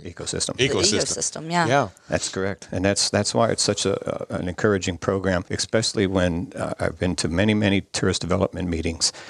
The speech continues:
Speaker 1: and that was a big concern always, is these people are showing, throwing the shells back in the river, and they just went through millions of dollars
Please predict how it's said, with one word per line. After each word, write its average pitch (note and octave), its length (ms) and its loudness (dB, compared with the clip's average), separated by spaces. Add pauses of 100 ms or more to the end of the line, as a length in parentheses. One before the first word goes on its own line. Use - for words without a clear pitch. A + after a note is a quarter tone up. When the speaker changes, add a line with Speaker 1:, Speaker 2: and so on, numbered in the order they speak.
(200)
Speaker 1:
and E2+ 300 -6
that - 160 2
was F2 140 -4
a E2 60 -2
big F2+ 240 0
concern E2+ 580 0 (100)
always, D#2 480 2
is - 240 -4 (480)
these E2 140 -4
people - 280 0
are E2+ 80 2
showing, E2+ 420 0
throwing F#2+ 160 0
the F#2 60 -2
shells E2 340 -4
back - 320 -2
in G2 80 2
the G#2 60 4
river, E2+ 400 0 (140)
and F#2 140 -4
they F2+ 60 2
just - 280 0
went G2 140 2
through E2+ 260 2
millions G#2 400 4
of G2 80 2
dollars F#2 480 2